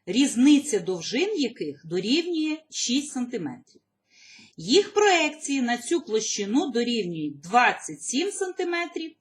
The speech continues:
і п'ятнадцять сантиметрів. Знайдіть відстань від даної точки до площини.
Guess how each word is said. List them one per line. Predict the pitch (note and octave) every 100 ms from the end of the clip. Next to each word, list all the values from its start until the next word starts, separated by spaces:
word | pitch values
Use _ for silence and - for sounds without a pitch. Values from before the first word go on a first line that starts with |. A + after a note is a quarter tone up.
| -
і | D#4
п'ятнадцять | G4+ D#4+ D#4+ F3 F3 E3 D3+ C#3+ -
сантиметрів. | C#3+ C3+ C#3 C#3 C3+ _ D3 _ _ _ _ - _ -
Знайдіть | E3+ A#3+ C4+ C4 A#3+ E3
відстань | F#3 F4 - - F#4+ A#3+
від | G#3+ E3
даної | A3 A3+ F#3+ D#3+ D3
точки | D3 G3+ D#4 F#4 - - D#4+ -
до | D3 D3+ C4+ C4
площини. | A#3+ - - D3 A#2